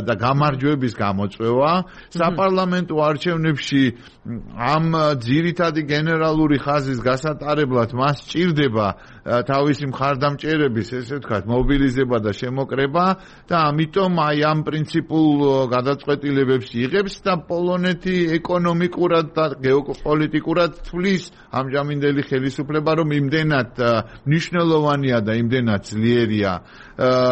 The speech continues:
Speaker 1: და განსაკუთრებულია ევროკავშირის, ა, თვის, რომ ევროკავშირი მაინც, ა, არ წავა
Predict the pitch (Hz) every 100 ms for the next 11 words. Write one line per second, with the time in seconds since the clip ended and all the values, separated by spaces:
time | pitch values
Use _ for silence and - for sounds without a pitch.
0 | 127 117 113 120 131 151 143 139 135 131
1 | 131 127 107 101 120 123 123 117 117 147
2 | 139 127 107 - 135 131 123 120 165 190
3 | 226 - - - - 147 185 185 180 -
4 | - 170 175 180 170 170 - 196 190 170
5 | 151 175 175 - 160 151 135 113 - -
6 | - - - - - - 123 151 165 -
7 | 135 110